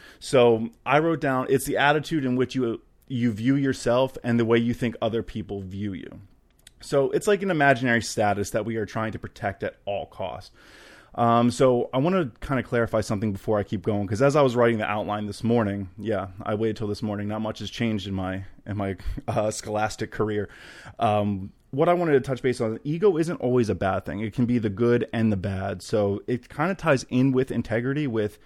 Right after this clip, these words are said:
it's what you hold yourself accountable to. But ego, we see a lot in sports or even in our everyday life of people putting themselves on a pedestal and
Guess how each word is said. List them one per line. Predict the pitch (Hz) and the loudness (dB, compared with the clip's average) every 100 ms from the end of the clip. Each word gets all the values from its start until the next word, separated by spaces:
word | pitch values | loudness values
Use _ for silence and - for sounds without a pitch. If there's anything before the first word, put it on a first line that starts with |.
| - _ _ - | -20 _ _ -2
it's | 127 | -2
what | 127 165 | 0 -2
you | 170 | 0
hold | - 131 131 | 2 4 4
yourself | 123 120 107 | 2 0 -2
accountable | 107 107 104 98 | -2 -4 -4 -4
to. | - 104 | -6 -6
But | 95 - | -6 -4
ego, | 147 156 180 180 175 - _ - _ _ _ _ | -2 2 4 4 2 -6 _ -20 _ _ _ _
we | - 127 | -2 -2
see | - 135 | 0 0
a | 123 | 2
lot | 113 110 107 | 4 4 2
in | - 110 | 0 -4
sports | 101 - 120 117 110 - - | -4 -4 2 2 2 -4 -10
or | 113 107 104 104 101 | -4 -2 -2 -4 -6
even | 160 220 | -6 -4
in | 185 | -2
our | 131 | 0
everyday | 101 110 113 107 | 2 2 4 4
life | 107 104 | 4 2
of | 104 | -2
people | - 123 120 113 | -2 -2 0 -2
putting | 92 - 127 | -2 0 2
themselves | 117 104 117 107 | 2 4 4 4
on | - 110 | 2 0
a | 101 | 0
pedestal | - 110 104 - 104 101 - | 0 0 -2 -2 -2 -2 -2
and | 101 101 98 | -4 -4 -4